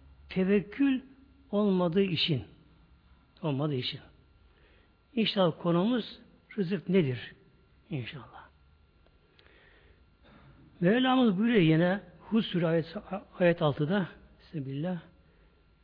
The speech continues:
"Ve ma min dâbetin fil ardı illa alallahi rizkuha."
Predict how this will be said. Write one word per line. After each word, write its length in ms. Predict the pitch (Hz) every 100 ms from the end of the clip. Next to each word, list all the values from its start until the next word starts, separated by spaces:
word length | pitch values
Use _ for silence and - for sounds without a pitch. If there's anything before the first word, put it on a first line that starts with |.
| _ _ 175
"Ve 160 | 185
ma 340 | 233 214 208 190
min 480 | 185 196 190 175
dâbetin 680 | 156 196 202 175 170 - 170
fil 460 | 143 - 160 160 143
ardı 460 | 135 135 190 226 180 - _ _ _ -
illa 640 | 196 214 185 175 208 233 - - _ _
alallahi 1200 | - 175 175 175 170 160 156 151 139 220 254 247 - - 196
rizkuha." 840 | 156 185 214 - - 143 135